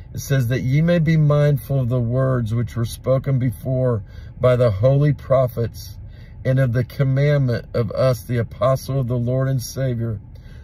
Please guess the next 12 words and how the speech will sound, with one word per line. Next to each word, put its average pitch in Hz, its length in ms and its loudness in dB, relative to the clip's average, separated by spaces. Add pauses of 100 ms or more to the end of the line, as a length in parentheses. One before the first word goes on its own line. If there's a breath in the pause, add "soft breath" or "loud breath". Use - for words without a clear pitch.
(120)
knowing 147 420 2
this 151 260 0
first, 147 420 2
that - 160 -8
there 135 160 0
shall 120 200 -4
come 147 340 0
in 147 80 2
the 139 100 0
last 131 480 0
days 131 300 0
scoffers, 135 840 -2